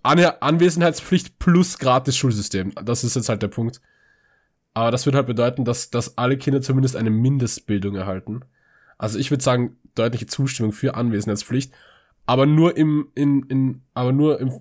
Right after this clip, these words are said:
wenn dann halt plus gratis Schulsystem dabei ist.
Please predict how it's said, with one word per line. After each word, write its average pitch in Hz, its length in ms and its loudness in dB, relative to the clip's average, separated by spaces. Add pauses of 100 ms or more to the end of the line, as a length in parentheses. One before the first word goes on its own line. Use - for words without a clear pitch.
(200)
wenn 123 260 0
dann 120 180 2
halt 117 440 -2 (760)
plus - 460 -2
gratis 101 320 -4
Schulsystem 95 380 -4
dabei 87 260 -6
ist. - 200 -14